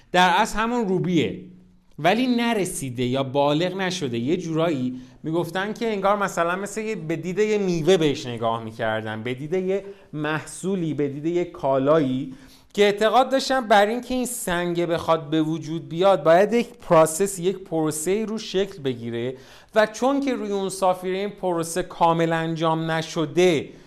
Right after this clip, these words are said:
ما اینو این شکلی می‌بینیمش، وگرنه در اصل ما سافیره مثلاً صورتی کمرنگ نداریم، در اصل همون روبیه، هنوز بالغ نشده، مثل یه میوه‌ایه که هنوز کاله، نرسیده.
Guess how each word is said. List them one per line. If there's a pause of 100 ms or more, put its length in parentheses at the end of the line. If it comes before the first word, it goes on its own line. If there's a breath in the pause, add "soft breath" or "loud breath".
(180 loud breath)
ما
اینو
این
شکلی
می‌بینیمش،
وگرنه
در
اصل
ما
سافیره
مثلاً
صورتی
کمرنگ
نداریم، (440 soft breath)
در
اصل
همون
روبیه، (240 loud breath)
هنوز
بالغ
نشده،
مثل
یه
میوه‌ایه
که
هنوز
کاله،
نرسیده.